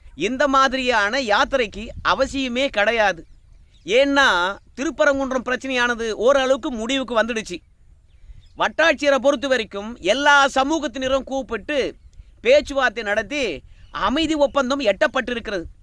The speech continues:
அதை மாவட்ட ஆட்சித்தலைவரும் ஏற்றுக்கொண்டு இருக்கின்றார். அது மட்டும் கிடையாது,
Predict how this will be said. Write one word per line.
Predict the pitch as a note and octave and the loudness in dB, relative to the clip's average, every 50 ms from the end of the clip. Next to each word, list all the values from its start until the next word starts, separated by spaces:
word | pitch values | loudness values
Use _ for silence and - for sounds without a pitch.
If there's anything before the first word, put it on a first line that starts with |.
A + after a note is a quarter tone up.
| - - - - - - - | -20 -20 -20 -20 -12 -2 0
அதை | F3+ A#3+ C4+ C4+ A3+ F#3+ F#3+ G3+ G3 D#3+ | 0 2 2 2 2 2 2 0 -4 -4
மாவட்ட | E3 F3 G3+ C4+ E4 E4 C#4+ - D4+ C4+ | 0 2 4 4 4 4 2 2 2 2
ஆட்சித்தலைவரும் | A3+ B3+ D4 C#4 - D#4 G#3 C#4 C4 C4 A#3 A3 G#3 A3 A#3+ - | 4 4 4 2 0 -2 -2 0 0 0 0 -2 -4 -6 -6 2
ஏற்றுக்கொண்டு | - A#3+ D4 - D#4 C#4+ - C4+ B3+ A3+ A#3 | 2 4 4 4 0 -4 -4 -4 -4 -4 -6
இருக்கின்றார். | G#3+ G3 - - G3 E3+ D#3 C#3 - - - - - - - - - - - | -6 -4 -6 -6 -4 -4 -6 -6 -6 -10 -10 -10 -10 -12 -14 -16 -18 -14 -4
அது | - E3 F#3 G#3 | -2 -2 0 0
மட்டும் | A3+ A#3 A3 - E4 C#4+ | 0 0 0 0 0 2
கிடையாது, | C#4 B3+ B3+ B3 G#3+ E3 | 4 4 4 4 2 0